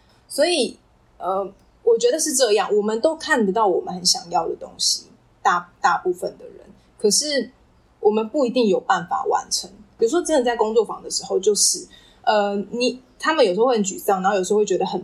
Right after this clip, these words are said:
累，可是当，我的状况是，当你一旦知道他们心里想要的那个画面是很，很大的，或者是，是离他们很远的，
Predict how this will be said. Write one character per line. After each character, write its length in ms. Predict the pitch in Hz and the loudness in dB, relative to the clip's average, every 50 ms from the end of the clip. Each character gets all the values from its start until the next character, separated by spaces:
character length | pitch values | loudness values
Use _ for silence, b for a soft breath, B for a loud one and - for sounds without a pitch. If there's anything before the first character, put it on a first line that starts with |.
| - 185 | -2 0
累， 240 | 202 - - - B B B B B - | 0 0 0 -4 B B B B B -2
可 60 | 226 | 0
是 160 | 226 349 359 | 0 0 0
当， 420 | 359 - 311 320 320 320 320 285 - - _ _ _ _ _ _ _ _ _ _ _ _ _ _ _ _ _ _ _ _ | 0 0 -2 -2 -4 -8 -10 -12 -14 -16 _ _ _ _ _ _ _ _ _ _ _ _ _ _ _ _ _ _ _ _
我 180 | 466 466 214 | 2 2 4
的 80 | 208 226 | 2 0
状 220 | - 302 294 302 | 0 0 -2 2
况 180 | 269 294 247 247 | 2 2 2 2
是， 180 | 254 262 247 | 0 -2 0
当 260 | 226 262 269 285 277 254 | 0 0 0 0 2 0
你 180 | 196 170 - - _ | 0 0 -2 -8 _
一 100 | - 214 | -12 -6
旦 220 | 185 - - 247 220 | 0 2 2 2 2
知 160 | - - 220 | -2 -4 0
道 160 | 202 233 196 | 0 0 0
他 180 | 214 214 254 269 | 2 0 0 2
们 120 | 262 220 | 2 2
心 280 | 202 - 233 240 240 220 | 2 2 0 -2 0 0
里 100 | 202 190 | 2 2
想 340 | 185 - - 202 - 180 | 2 2 0 -2 -4 0
要 180 | 202 233 226 208 | 0 0 2 2
的 120 | 190 190 | 0 -2
那 100 | 190 208 | -2 -2
个 80 | 202 196 | -2 -2
画 240 | 190 202 208 190 190 | 0 2 0 0 0
面 180 | 190 185 185 | -2 -4 -4
是 140 | 190 202 220 | -2 -2 -2
很， 240 | 208 - - 185 - - - | -4 -6 -12 -14 -14 -16 -10
很 160 | - 196 202 | -8 -8 -2
大 280 | 196 277 277 196 185 185 | 0 0 2 2 0 -2
的， 160 | - - 202 | -4 -6 0
或 120 | 254 262 | 2 2
者 80 | 226 214 | 2 2
是， 220 | 208 - 233 226 B B B | 0 0 -2 -4 B B B
是 160 | - 359 359 | 2 2 2
离 120 | - 226 214 | 2 -2 -2
他 140 | 208 262 262 | -2 -2 -2
们 100 | 240 220 | -2 0
很 240 | 185 208 175 196 | 0 0 2 2
远 240 | 208 208 196 196 - - | 2 0 -2 -2 -4 -10
的， 120 | - - | -12 -12